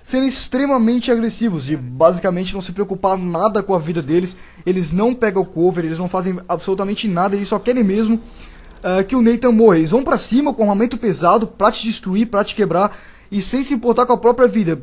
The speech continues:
Mesmo que duzentos dele morra, se um deles conseguir matar o Nate, é missão cumprida, eles ficam satisfeitos.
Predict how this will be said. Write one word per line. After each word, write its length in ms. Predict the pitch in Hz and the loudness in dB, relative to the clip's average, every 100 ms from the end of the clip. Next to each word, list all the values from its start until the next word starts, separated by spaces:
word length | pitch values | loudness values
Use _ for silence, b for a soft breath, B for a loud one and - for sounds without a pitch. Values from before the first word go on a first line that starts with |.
| 151 | -6
Mesmo 440 | 180 294 285 285 | -4 -2 -2 -4
que 180 | 226 175 - - | -4 -8 -10 -20
duzentos 720 | 185 233 170 240 302 302 190 | -4 0 0 0 -2 -4 -4
dele 240 | 165 233 190 | 0 0 0
morra, 380 | 160 208 170 - B B | 2 2 2 -2 B B
se 300 | - - 254 | -12 0 4
um 260 | 247 294 320 | 6 4 2
deles 380 | 214 254 208 - | 0 2 0 -2
conseguir 540 | 202 - 175 196 170 B B | -6 -4 0 0 -2 B B
matar 400 | 175 180 180 190 | -4 -4 0 2
o 120 | 208 | 2
Nate, 460 | 175 196 202 - - b b | 4 4 2 -4 -12 b b
é 120 | - 214 | 0 2
missão 320 | 214 - 240 | 2 4 2
cumprida, 540 | 247 226 214 208 139 | 2 0 2 2 0
eles 320 | 135 143 - - | -6 -8 -10 -18
ficam 360 | - - 208 214 | -10 -6 -2 -2
satisfeitos. 800 | 202 208 - - 180 135 135 | 0 -2 -2 2 2 2 -8